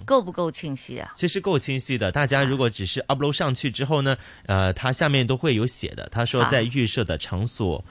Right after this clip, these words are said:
Speaker 1: 好。
Speaker 2: 去显示这个的疫苗通行证。
Speaker 1: 嗯。好。
Speaker 2: 那么，呃，大家只要记得你是，如果是真的是康复者，又有 upload 过你的那个Q R code 上你的安心出行的话呢，
Speaker 1: 嗯。
Speaker 2: 记得看一下里面有没有这个记录了。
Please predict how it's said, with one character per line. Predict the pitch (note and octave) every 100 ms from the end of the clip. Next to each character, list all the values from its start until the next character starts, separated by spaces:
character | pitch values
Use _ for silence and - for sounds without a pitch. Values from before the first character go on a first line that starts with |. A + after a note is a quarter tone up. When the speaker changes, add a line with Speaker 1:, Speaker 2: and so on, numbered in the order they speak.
| - -
Speaker 1:
好。 |
Speaker 2:
去 | G3 F#3
显 | D#3 A2 D2
示 | - A#2
这 | A#2+ G#2
个 | G2+
的 | E2+ E2
疫 | E2+
苗 | G2+ E2+
通 | A2 G2+
行 | - E2
证。 | - D#2+
Speaker 1:
嗯。 | -
好。 | - - B2+ A2+
Speaker 2:
那 | B2+
么， | B2
呃， | A2+ F#2+ F#2
大 | A#2
家 | A2 A2
只 | G#2 -
要 | F#2+ G2+
记 | - B2+
得 | G2 G2 F#2
你 | G2 F2+
是， | - C3 G#2
如 | A#2
果 | B2+
是 | G2+ B2+
真 | C3+
的 | B2+
是 | A2+ -
康 | D3 C#3+
复 | D#3+
者， | C3 A2 E2+ A#1+ - - -
又 | - C3+
有 | G#2+ F#2+
upload | - B2 C#3 B2+
过 | C3+
你 | G2+
的 | F2
那 | G2+ G#2+
个 | A2 G2+ G2
Q | - C#3
R |
code | C3+ E3 -
上 | - B2+
你 | F#2 E2+
的 | F2+
安 | G#2
心 | A2 C#3
出 | C3 D#3
行 | A#2
的 | A2+
话 | C#3+ C3
呢， | C3 C3
Speaker 1:
嗯。 | A#3 A3+
Speaker 2:
记 | G#3
得 | A2
看 | G#2+ B2+
一 |
下 | - A#2+
里 | F#2
面 | F2+ A2
有 | E2
没 | F2+
有 | F2
这 | G2+
个 | F#2+
记 | - F#2+
录 | E2+
了。 | A1+